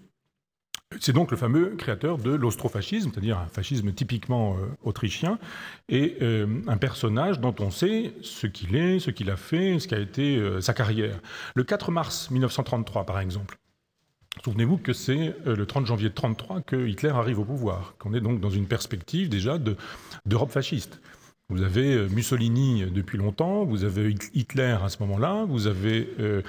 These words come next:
Dollfuss, euh, dans cet endroit. Donc, effectivement, l'Europe, euh, est, euh, cernée par les fascismes, que ce soit ce fascisme-là, fascisme de droite, ou le fascisme rouge, qui sera le fascisme bolchevique, ou qui est le fascisme bolchevique depuis, euh, mille neuf cent dix-sept.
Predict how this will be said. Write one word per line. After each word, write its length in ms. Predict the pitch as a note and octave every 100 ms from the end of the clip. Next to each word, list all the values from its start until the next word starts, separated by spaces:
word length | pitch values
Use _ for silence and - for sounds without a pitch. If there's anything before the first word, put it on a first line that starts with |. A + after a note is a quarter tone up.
| - - G#2+
Dollfuss, 640 | B2+ A2 - C#3 - -
euh, 300 | G#2 G2+ G#2 A2 A#2
dans 100 | G#2
cet 180 | A2+ G2+
endroit. 400 | G#2 G2 F3+ G#3+
Donc, 320 | B2 E3 -
effectivement, 560 | G#2 A2 F2 G2+ B2+
l'Europe, 460 | G3 A#2 G#2+ F#2+ -
euh, 160 | G#2 G2 - - - _
est, 440 | - A#2+ D3 D#3 -
euh, 60 | G2+ F#2
cernée 720 | - - C#3 F#2 C3 G3+ A#2
par 240 | - G#2
les 100 | G#2+
fascismes, 440 | - G2+ F#3 G3
que 100 | F3+
ce 100 | G#2
soit 180 | G#2+ C3
ce 180 | G#2 D#3+
fascisme-là, 800 | - C3+ C3+ A2+ G#2 G2+ D3 A3 - - -
fascisme 280 | - F#2+ G2+
de 80 |
droite, 380 | G2+ G2 F3 - - - - -
ou 120 | F#3+
le 100 | C#3
fascisme 400 | A#2+ - A2+ A2
rouge, 420 | G2+ E3+ G#3 C#3 -
qui 120 | -
sera 260 | - C3+ D#3
le 120 | A2
fascisme 460 | G2+ F2+ C#3 A#2+
bolchevique, 540 | G2 G#2 - G2 E3 F3+
ou 40 |
qui 200 | F#2+ G2+
est 40 | C#3
le 80 |
fascisme 380 | B2 G2 A#2+ G#2+
bolchevique 460 | G2 F#2+ G#2 G#2 D#3+
depuis, 360 | G2 B2 E3+
euh, 80 | D#3+
mille 160 | G#2 B2+
neuf 120 | A#2
cent 140 | -
dix-sept. 440 | G#2+ G2+ - G2